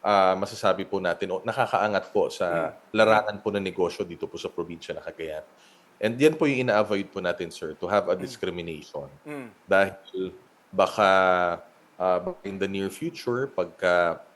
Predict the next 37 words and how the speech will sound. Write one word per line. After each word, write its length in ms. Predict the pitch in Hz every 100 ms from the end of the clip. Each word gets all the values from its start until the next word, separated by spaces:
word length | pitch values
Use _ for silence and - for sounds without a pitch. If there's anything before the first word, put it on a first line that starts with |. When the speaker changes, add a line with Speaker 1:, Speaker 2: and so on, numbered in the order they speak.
| _ -
Speaker 1:
ah, 160 | 92 87
meron 300 | 90 90 90
pong 180 | 92
Chinoy 400 | 90 147 151 117
who 160 | 107 95
wants 240 | 90 87
to 80 | -
invest 480 | 90 90 87 85 -
here, 400 | 120 101 92 110 _ _ _ _ _ 87
or 160 | 87
even 320 | 101 95 92
from 240 | - 95 92
the 80 | 92
mainland, 560 | 120 135 101 98 101
ah, 460 | 85 85 82 80 - _ _ _ -
ah, 100 | 92
na 80 | 95
manggagaling 640 | 95 92 90 87 90 85
po 100 | 90
ng 240 | 85 87
China, 540 | - 113 104 87 85 - 131
may 160 | 160
apprehension 640 | - - 127 117 113 117 107
na 60 |
po 100 | 104
sila 240 | - 95 87
to 220 | - 85
study 420 | - 87 85 95 82
dahil 320 | 78 82 82 76 - _ _ _
sila 320 | - 110 95
po 240 | 95 92 71
ay, 320 | 90 87 82 - _ _ _
ah, 720 | 90 92 87 85 82 80 76 73
ano 160 | 98
po 160 | - 107
natin, 400 | 107 104 87 - 80
ay, 480 | 87 87 85 82